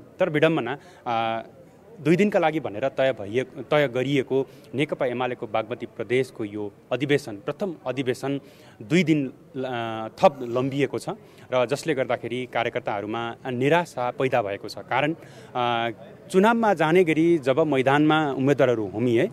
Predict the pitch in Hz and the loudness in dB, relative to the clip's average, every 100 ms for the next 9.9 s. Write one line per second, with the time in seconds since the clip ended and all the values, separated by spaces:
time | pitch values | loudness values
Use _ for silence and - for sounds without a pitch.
0 | - - - - 151 185 170 170 - 139 | -6 -16 -8 2 4 4 2 0 2 2
1 | 143 156 156 - - 160 165 165 165 160 | 4 4 2 -4 -10 -4 -2 4 6 4
2 | 117 101 151 151 135 139 131 - 139 - | 2 6 8 8 6 6 4 2 -2 2
3 | 147 127 120 139 135 113 104 123 - - | 2 4 4 8 6 6 4 2 2 -4
4 | - 147 - 143 131 135 151 127 123 120 | 2 2 4 2 4 6 6 6 4 2
5 | - 139 131 123 117 110 110 113 120 - | 2 4 4 4 2 2 0 2 0 0
6 | 113 131 143 175 190 139 120 117 107 107 | -2 2 2 0 0 2 2 2 0 2
7 | 131 - - - 135 214 135 107 117 - | 2 2 -6 0 2 4 2 0 -4 0
8 | 147 143 120 120 135 127 - 135 135 131 | 0 0 -2 -2 -2 -4 0 0 0 -2
9 | 127 120 113 110 113 120 113 107 | -2 -2 -2 0 0 0 -2 -2